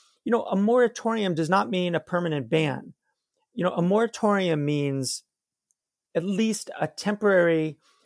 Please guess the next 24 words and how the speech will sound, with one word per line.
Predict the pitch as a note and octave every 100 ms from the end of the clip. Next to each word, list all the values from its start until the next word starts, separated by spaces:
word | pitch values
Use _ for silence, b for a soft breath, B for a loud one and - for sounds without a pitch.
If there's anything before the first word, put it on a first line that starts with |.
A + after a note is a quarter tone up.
| _
cessation | - - F#3 - F3+ E3+ - D3 C#3+ C#3
of | - D#3 D3 C#3
the | -
export | E3 - - F3 D#3 C#3 _
of | F3 B2+
these | C#3 C3
tools, | - F3 F3 G#3 G#3 - b b b b
cessation | - F3 - F3 - D#3
of | D#3 C3 - _ _ _
the | -
servicing | - F3 E3+ G3 G#3 F#3+ F#3
and | C3+
development | B2+ C#3+ E3 F#3+
of | F#3+ E3+
these | F3+ -
tools, | - F3+ F#3 F#3 - _ _ _ _ _ _
while | - F3 F#3+ G#3 G#3+ G#3 - _ _ C#3
governments | E3+ E3 F3+ F#3 F3+ - - - _ _ _
working | - D#3+ F3 G#3+
with | G3
civil | F3+ G3+ F3
society | - F3+ F#3 E3 D#3 D3 D3 C#3+ _ _ _ _ _ - -
figure | A3 F3+ G3
out | E3 D3 D3 D3